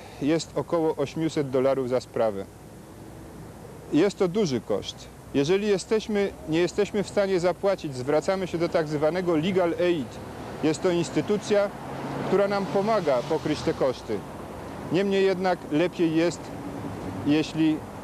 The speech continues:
z sądem się nie spotkamy w ogóle. Sprawa trafiła do sądu. Jesteśmy wezwani. Przychodzimy, wzywa nas, yy, wyczytuje nas się na sali, siedzimy na sali ogólnej, dużo ludzi wyczytuje nas,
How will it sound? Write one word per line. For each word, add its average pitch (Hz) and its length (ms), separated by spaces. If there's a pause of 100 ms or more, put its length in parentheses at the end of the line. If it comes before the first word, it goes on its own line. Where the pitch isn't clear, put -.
z - 60
sądem 151 480
się - 160
nie 135 120
spotkamy 123 560
w 110 60
ogóle. 101 260 (840)
Sprawa 247 400
trafiła 220 440
do 190 120
sądu. 123 400 (1300)
Jesteśmy 226 480
wezwani. 175 540 (720)
Przychodzimy, 214 800
wzywa 185 400
nas, 185 340 (280)
yy, 147 460 (540)
wyczytuje 185 540
nas 196 180
się - 160
na 170 140
sali, 180 360
siedzimy 170 340
na 160 120
sali 170 300
ogólnej, 160 400
dużo 170 280
ludzi 147 260
wyczytuje 147 480
nas, 156 320